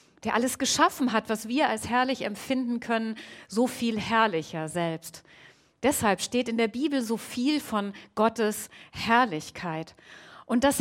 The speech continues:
Herrliche ist, dass wir mit Gott verbunden sein dürfen. Und das haben wir gerade Weihnachten gefeiert.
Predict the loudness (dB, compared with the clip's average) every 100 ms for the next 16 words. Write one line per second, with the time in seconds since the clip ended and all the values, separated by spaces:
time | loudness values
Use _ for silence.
0 | 4 4 4 0 0 -2 -4 -6 -4 0
1 | 2 4 2 2 2 2 4 2 6 4
2 | 4 -4 -2 -2 -4 -4 -4 -4 -8 -16
3 | -18 -20 -20 -16 -2 6 6 6 -2 -10
4 | -18 -10 2 4 4 2 4 6 6 4
5 | 2 -4 -14 0 4 4 4 2 0 -6
6 | -6 -6 -4 -6 0 2 4 2 -2 -10